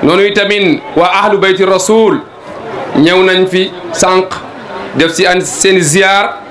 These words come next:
ñaanal dëkk bi, ñaanal réew mi. Ka ci jiitu mooy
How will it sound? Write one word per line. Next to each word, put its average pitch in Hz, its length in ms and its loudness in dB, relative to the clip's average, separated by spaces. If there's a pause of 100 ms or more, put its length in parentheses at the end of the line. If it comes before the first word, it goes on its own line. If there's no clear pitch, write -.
(460)
ñaanal 175 680 2
dëkk 190 300 0
bi, 208 200 0 (460)
ñaanal 175 400 4
réew 175 340 4
mi. 139 180 2 (680)
Ka 147 100 2
ci 185 180 0
jiitu 185 300 0
mooy 185 420 2